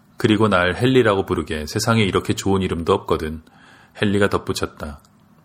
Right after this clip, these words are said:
데니즈가 조용히 웃었다. 헨리는 데니즈가 자신을 좋아한다는 걸 알 수 있었다.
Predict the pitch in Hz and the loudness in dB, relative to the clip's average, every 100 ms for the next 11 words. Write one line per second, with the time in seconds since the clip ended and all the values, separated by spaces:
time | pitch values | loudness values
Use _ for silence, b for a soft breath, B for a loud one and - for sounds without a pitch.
0 | _ - 101 101 98 98 98 - 92 90 | _ -4 0 2 2 2 0 0 0 0
1 | 90 82 80 - 76 - _ B B B | -2 -4 -6 -8 -14 -14 _ B B B
2 | B - 120 104 98 95 101 95 87 85 | B 0 2 2 0 -2 -2 -2 -2 0
3 | 85 82 - - 98 92 90 - 90 90 | 0 0 -4 -6 -4 -2 -2 -2 0 0
4 | 87 85 80 78 78 76 85 80 85 76 | 0 -4 -6 -6 -10 -6 -6 -4 -6 -8
5 | - - 76 | -12 -14 -16